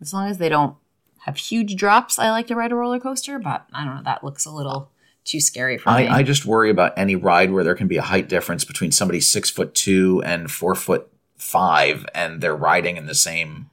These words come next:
Speaker 1: You know what? In three years, if no one has fallen out, I might give it a go.
Speaker 2: Okay. Uh, in, uh, other SeaWorld news, uh, Aquatica, which is, uh, uh, one of their water parks, uh, they have the new Turi's Kid Cove,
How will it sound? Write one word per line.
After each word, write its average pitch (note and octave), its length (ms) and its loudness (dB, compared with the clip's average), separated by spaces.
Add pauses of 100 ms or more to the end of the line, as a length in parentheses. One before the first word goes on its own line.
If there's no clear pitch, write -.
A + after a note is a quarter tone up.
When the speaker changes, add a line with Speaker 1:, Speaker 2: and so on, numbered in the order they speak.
(140)
Speaker 1:
You A3+ 100 2
know A3+ 120 6
what? A3+ 220 6
In F#3+ 180 0
three A#3+ 240 0
years, G#3 420 2
if E3+ 120 -6
no E3+ 160 0
one F3+ 140 4
has F3+ 140 -2
fallen D#3+ 320 2
out, D#3 220 2
I D#3+ 100 -4
might C#3+ 200 -2
give C3 120 -6
it A2+ 60 -10
a A2 40 -12
go. - 260 -10 (120)
Speaker 2:
Okay. D2 360 -2 (540)
Uh, G#2 240 6
in, A2 320 4
uh, G2+ 220 6
other A2+ 380 6
SeaWorld G#2+ 720 4
news, G2 500 2
uh, E2+ 320 0
Aquatica, C#3 580 2
which D#2 220 -2
is, D#2 360 2
uh, D2+ 360 -2 (240)
uh, D#2 140 -2
one D#2 180 -2
of D2+ 100 -6
their D2 140 0
water F#2 320 2
parks, - 460 2 (340)
uh, E2+ 140 0
they F2+ 140 4
have F#2 160 4
the F#2 100 2
new G2 240 4
Turi's G#2+ 520 2
Kid C#3 340 0
Cove, C3+ 480 4